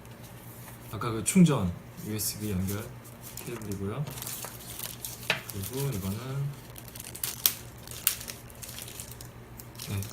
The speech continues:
똑같은 거네요. 여분인가 봐요. 이거는 그 조종기에 스마트폰이랑 연결하는 잭 같아요. 여기 C타입 있고, 라이트닝 케이블 있고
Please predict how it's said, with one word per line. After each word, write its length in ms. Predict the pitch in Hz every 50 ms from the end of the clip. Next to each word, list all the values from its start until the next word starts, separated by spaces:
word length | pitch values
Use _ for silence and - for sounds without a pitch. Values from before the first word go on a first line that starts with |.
| - -
똑같은 300 | - 170 208 208 - 190
거네요. 240 | 170 131 120 123 135 165 160 - - -
여분인가 420 | 107 117 127 135 139 135 123 113 107
봐요. 200 | 101 104 104 - -
이거는 760 | 123 143 147 151 160 160 160 165 160 160 156 143 101 87 87 - - - - - - - - - - - - - - - -
그 560 | - - 113 107 107 104 101 98 95 95 90 92
조종기에 960 | - - 143 170 208 214 208 180 175 160 147 139 143 147 143 113 95 87 87 - -
스마트폰이랑 680 | - - - 220 220 - - - 196 196 180 160 143 113
연결하는 580 | 104 110 117 127 131 123 120 117 113 113 110 107
잭 140 | 101 - 131
같아요. 420 | 127 117 98 - 95 90 87 85 82 85 - - - - - - - - - - - - - - - - - - - - - - -
여기 160 | 98 98 101
C타입 500 | 98 - 190 196 - 196 202 185 170 139
있고, 560 | 113 104 - - - 139 160 180 208 - - - - - - - - - - - - - - - - - - - - - - - - -
라이트닝 460 | - 110 117 135 - - 147 147 143
케이블 300 | 139 147 160 147 139 131 120
있고 460 | 104 - - 135 147 170 185 180 -